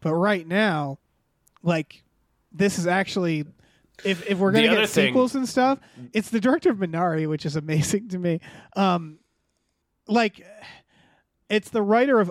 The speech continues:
Speaker 1: Overlord, um, and The Revenant.
Speaker 2: Well,
Speaker 1: Um,
Speaker 2: the other thing I was gonna say is that, like, is it gonna be as exciting now? Because, like, nineteen ninety-six, Twister was pushed as an effects movie.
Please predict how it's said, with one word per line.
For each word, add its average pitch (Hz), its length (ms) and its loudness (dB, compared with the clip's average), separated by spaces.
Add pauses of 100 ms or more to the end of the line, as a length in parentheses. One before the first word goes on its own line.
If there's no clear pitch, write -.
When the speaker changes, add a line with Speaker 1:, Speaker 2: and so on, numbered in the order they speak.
Speaker 1:
Overlord, 226 840 2 (160)
um, 165 500 0
and 190 240 0
The 185 80 2
Revenant. 151 640 0 (220)
Speaker 2:
Well, 165 140 0
Speaker 1:
Um, 151 340 -2 (120)
Speaker 2:
the 143 220 -4
other 208 160 -2
thing 196 160 -6
I - 20 0
was 147 140 -4
gonna 139 140 0
say 123 280 0
is 107 340 -4
that, 113 220 0
like, 107 440 -4 (1500)
is 147 200 -4
it 160 100 -6
gonna 151 160 -2
be 135 200 0
as 123 140 -2
exciting 117 560 -2
now? 226 380 -6 (680)
Because, 185 300 -2
like, 185 120 -2 (520)
nineteen 175 420 -2
ninety-six, 180 600 -2
Twister 170 400 -6
was 139 180 -2
pushed 135 300 -6
as 113 140 -4
an 98 100 -6
effects - 520 -6
movie. 90 380 -12